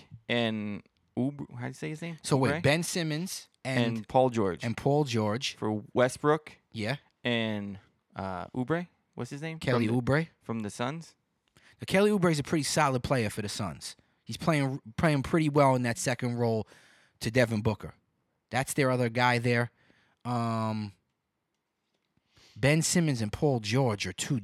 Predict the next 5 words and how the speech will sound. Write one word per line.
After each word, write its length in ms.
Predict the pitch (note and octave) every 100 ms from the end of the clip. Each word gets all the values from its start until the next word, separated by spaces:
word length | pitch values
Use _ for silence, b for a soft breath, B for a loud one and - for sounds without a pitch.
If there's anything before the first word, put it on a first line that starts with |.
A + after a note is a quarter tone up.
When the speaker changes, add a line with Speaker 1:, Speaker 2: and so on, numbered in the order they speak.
| F#2
Speaker 2:
deadly 420 | - A2+ A2+ A2 G#2+
players, 520 | - B2+ A#2 F#2 F2
bro. 280 | F#2+ F2+ F#2 b b b b -
To 120 | E3
me, 300 | E3 G3 A#3+